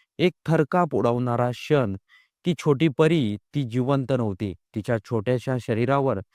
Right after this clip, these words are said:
अत्याचाराच्या खुणा होत्या. नराधमाने तिच्या शरीराचे लचके तोडले होते आणि एवढ्यावरही तो थांबला नाही. त्याने तिच्या छोट्याशा डोक्यात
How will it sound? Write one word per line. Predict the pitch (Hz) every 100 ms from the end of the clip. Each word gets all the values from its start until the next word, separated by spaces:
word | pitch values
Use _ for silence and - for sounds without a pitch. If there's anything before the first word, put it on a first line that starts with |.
| _ _ _
अत्याचाराच्या | - 131 170 160 160 156 151 151
खुणा | - 139
होत्या. | 135 110 98 95 - _ -
नराधमाने | 110 120 123 127 127 127
तिच्या | 120 110 131 131
शरीराचे | 123 123 120 131 131 - 98 95 _ _
लचके | - 151 - 160
तोडले | 139 127 110 110
होते | 104 87 98 _
आणि | - 113 123 -
एवढ्यावरही | 113 127 131 135 131 139
तो | 135 - 131 135
थांबला | 135 - 104 107 107
नाही. | 104 95 95 _ _ _ _ _ -
त्याने | 156 190 113 98
तिच्या | 120 147 139 139 143 - _ _
छोट्याशा | - 123 139 135 135
डोक्यात | 120 135 156